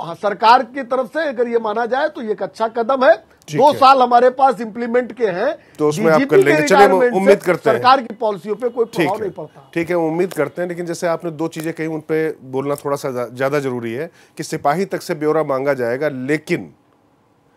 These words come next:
Speaker 2: लेकिन आरटीआई के दायरे में राजनीतिक दलों को नहीं आना चाहिए, इसमें हम सब एक हैं।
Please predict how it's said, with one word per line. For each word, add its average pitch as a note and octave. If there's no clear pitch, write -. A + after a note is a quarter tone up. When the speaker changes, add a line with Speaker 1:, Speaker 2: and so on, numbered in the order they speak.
Speaker 2:
लेकिन C3
आरटीआई C3+
के D#3+
दायरे C3
में B2+
राजनीतिक C3+
दलों D3
को D3+
नहीं D3
आना D3
चाहिए, D#3+
इसमें C#3
हम C3+
सब G#2
एक F2+
हैं। E2